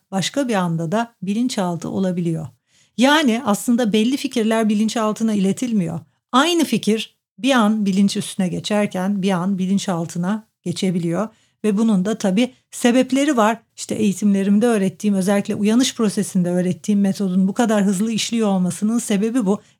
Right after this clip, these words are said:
Dinleyen öğrencilerim varsa ve "Nasıl episodik anılar bu kadar hızlı silinebiliyor?" İşte tam olarak bu sebeple silinebiliyor.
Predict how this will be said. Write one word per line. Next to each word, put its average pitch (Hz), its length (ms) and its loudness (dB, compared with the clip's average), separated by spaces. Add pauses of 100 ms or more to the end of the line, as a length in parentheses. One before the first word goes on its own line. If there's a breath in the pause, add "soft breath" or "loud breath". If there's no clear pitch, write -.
Dinleyen 262 380 6
öğrencilerim 202 800 2
varsa - 460 0 (240 soft breath)
ve 226 120 6
"Nasıl 320 220 2
episodik 254 460 -2
anılar 190 460 2
bu 185 60 -6
kadar 202 320 0
hızlı 190 320 -2
silinebiliyor?" 208 800 2 (160)
İşte - 300 -6
tam 247 200 2
olarak 190 480 0 (360)
bu 208 320 0
sebeple 180 600 -2
silinebiliyor. 175 800 0